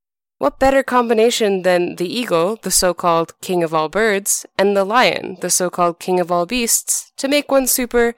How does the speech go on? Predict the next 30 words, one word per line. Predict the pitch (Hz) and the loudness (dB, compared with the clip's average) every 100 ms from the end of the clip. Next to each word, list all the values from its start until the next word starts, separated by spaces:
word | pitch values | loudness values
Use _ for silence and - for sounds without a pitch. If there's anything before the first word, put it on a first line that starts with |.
| _ | _
king | - 226 | -2 2
of | 214 196 | 4 4
earth | 185 180 | 0 0
and | 175 | -2
sky | 165 - 151 147 | -2 0 0 0
animal? | 151 151 - - 58 - _ _ _ _ - | -2 -4 -6 -8 -10 -10 _ _ _ _ -8
Now, | 214 220 208 - | 0 4 4 0
the | 208 214 | -4 0
problem | 285 294 262 | 2 4 4
is, | 180 165 165 - _ | 4 2 0 -8 _
how | - 285 330 | -6 -2 0
do | 370 | 0
we | 349 | 0
proportion | 269 - 233 220 208 190 | 0 2 2 2 2 2
this | 185 | 2
super | - 185 175 185 | 0 -2 -2 0
awesome | 165 165 175 165 | 0 0 -2 -4
treasure-guarding | - 170 165 160 165 160 160 156 | -4 -4 -2 0 0 2 0 -4
king | 165 156 | -4 -6
of | 151 - | -6 -4
beasts? | 202 - - - - - - _ _ _ _ | -4 0 0 0 -2 -4 -6 _ _ _ _
What | 180 190 | -2 0
goes | 226 214 | 2 0
where? | 175 220 - - - _ _ _ _ _ | 2 0 0 -6 -14 _ _ _ _ _
Heck, | - 247 - - _ _ - | -2 -2 -2 -20 _ _ -10
what | - 311 | -6 0
bird | 202 269 | 2 2
do | 175 | -2
we | 156 | -8
use? | 151 151 156 160 - | -6 -6 -4 -4 -6